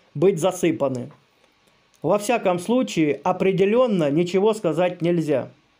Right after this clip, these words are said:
На глубине четырех аршин в стене шурфа оказались обвал, шедший в южном направлении, то есть в направлении глиняной площадки, и рассечка, шедшая на север,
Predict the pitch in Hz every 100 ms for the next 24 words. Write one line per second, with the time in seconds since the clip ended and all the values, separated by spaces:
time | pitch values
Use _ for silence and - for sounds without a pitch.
0 | _ _ - - - 170 180 214 208 233
1 | 240 226 190 196 202 196 175 - 240 220
2 | 170 - - - 185 190 180 185 165 220
3 | 220 - 175 175 160 190 202 196 190 -
4 | _ _ 180 165 139 175 196 214 220 -
5 | _ - 208 208 202 190 180 175 - 165
6 | 196 180 175 175 175 175 170 175 160 147
7 | 143 185 190 180 175 175 180 190 220 208
8 | 196 160 147 190 214 214 196 180 180 185
9 | 185 185 - 135 120 - - - - _
10 | _ _ 185 233 254 - 208 185 175 -
11 | 143 139 _ - 196 208 208 196 185 175
12 | 175 185 190 180 147 131 127